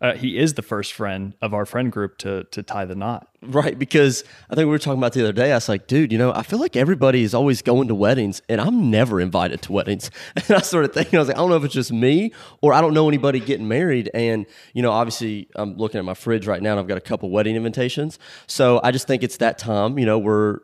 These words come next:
Speaker 2: twenty-five, you're twenty-six, I'm
Speaker 1: Mm-hmm.
Speaker 2: about to be twenty-six. So we're kinda starting to see that. And it, it is awesome that one of our best friends is getting married,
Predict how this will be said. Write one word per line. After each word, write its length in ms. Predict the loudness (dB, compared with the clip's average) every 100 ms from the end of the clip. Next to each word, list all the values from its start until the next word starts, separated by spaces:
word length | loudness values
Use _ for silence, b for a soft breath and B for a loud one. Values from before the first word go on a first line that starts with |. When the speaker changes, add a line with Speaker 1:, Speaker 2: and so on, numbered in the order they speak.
| -10
Speaker 2:
twenty-five, 720 | -2 -2 0 0 0 0 0
you're 100 | -4
twenty-six, 500 | -4 -4 -2 -2 -2
I'm 40 | 0
Speaker 1:
Mm-hmm. 80 |
Speaker 2:
about 160 | 2 0
to 60 | -2
be 80 | -6
twenty-six. 560 | -4 -4 -4 -8 -10 B B -2
So 140 | 0
we're 80 | 2
kinda 240 | 2 2
starting 280 | 2 0 0
to 60 | -2
see 240 | -2 -2
that. 300 | -2 -4 -10 b b
And 160 | 0 2
it, 120 | 2 2
it 100 | 4
is 180 | 2 0
awesome 540 | 0 0 0 -4 -6 -10 _ _ _ -6
that 320 | -2 -2 -2
one 160 | -2 -2
of 260 | -4 -12 _ -2
our 100 | -2
best 340 | 2 0 0 -2
friends 280 | -2 -2
is 160 | -4 -6
getting 240 | -4 -4
married, 340 | -4 -6 -8